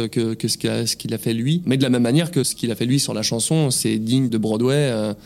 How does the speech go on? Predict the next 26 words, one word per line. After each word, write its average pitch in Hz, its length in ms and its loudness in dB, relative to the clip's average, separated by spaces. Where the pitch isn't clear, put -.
alors 107 240 -4
que 113 100 0
moi, 127 240 2
c'est, 113 240 -2
c'est - 120 -4
pas - 140 -6
possible. 139 340 0
C'est, 110 260 -2
on 107 180 0
a, 107 160 -2
on 123 120 0
a 120 60 -2
adapté 120 400 -2
la 123 80 -2
chanson 117 320 -4
pour 135 160 -8
que - 60 -6
ça 107 100 -4
passe 135 480 -4
avec 117 300 -4
mes, 113 160 0
mes 113 120 -2
capacités, 113 540 -2
mais 127 120 0
je - 140 -4
suis - 200 -4